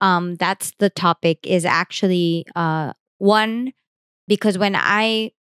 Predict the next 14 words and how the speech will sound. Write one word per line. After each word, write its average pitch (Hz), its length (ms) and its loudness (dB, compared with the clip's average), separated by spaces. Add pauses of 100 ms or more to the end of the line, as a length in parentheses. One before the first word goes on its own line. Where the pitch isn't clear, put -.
(120)
you 202 160 2
know, 185 160 2
did 196 180 0
a 208 60 2
TikTok 185 480 -4
video 170 420 0
about 151 320 -4
it, - 140 -10 (340)
nagulat 196 460 2
ako 180 240 -2
na 151 100 0
ang 180 160 -4
daming, 156 800 -6 (420)
daming 254 960 -2